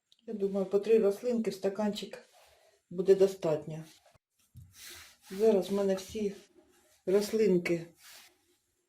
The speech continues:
будуть пересаджені стояти під лампами. Там температура, я вам показувала, двадцять градусів.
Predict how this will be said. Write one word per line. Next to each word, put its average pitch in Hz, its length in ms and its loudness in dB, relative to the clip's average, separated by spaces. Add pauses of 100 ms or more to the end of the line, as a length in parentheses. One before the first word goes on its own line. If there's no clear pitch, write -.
(760)
будуть 202 480 -4 (760)
пересаджені 180 720 4
стояти 180 500 4
під 180 160 2
лампами. 233 720 2 (2250)
Там 190 200 2
температура, 196 640 2
я 180 100 4
вам 185 200 -4
показувала, 165 680 0
двадцять 170 460 -4
градусів. 175 800 -4